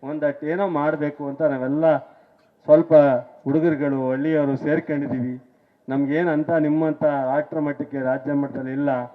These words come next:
ಒಂಚೂರು ಜಿಲ್ಲಾ ಮಟ್ಟದಲ್ಲಿ ಎಲ್ಲರೂ ಸೇರ್ಕೊಂಡು ಹೆಂಗೋ ಸಿದ್ದರಾಮಯ್ಯನವ್ರನ್ನ, ಡಿ ಕೆ ಶಿವಕುಮಾರ್ ಅವ್ರನ್ನ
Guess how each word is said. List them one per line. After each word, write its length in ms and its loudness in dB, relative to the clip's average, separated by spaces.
ಒಂಚೂರು 280 -4
ಜಿಲ್ಲಾ 280 2
ಮಟ್ಟದಲ್ಲಿ 380 0
ಎಲ್ಲರೂ 260 -2
ಸೇರ್ಕೊಂಡು 680 0
ಹೆಂಗೋ 240 -4
ಸಿದ್ದರಾಮಯ್ಯನವ್ರನ್ನ, 840 0
ಡಿ 160 -6
ಕೆ 180 -4
ಶಿವಕುಮಾರ್ 500 -8
ಅವ್ರನ್ನ 200 -8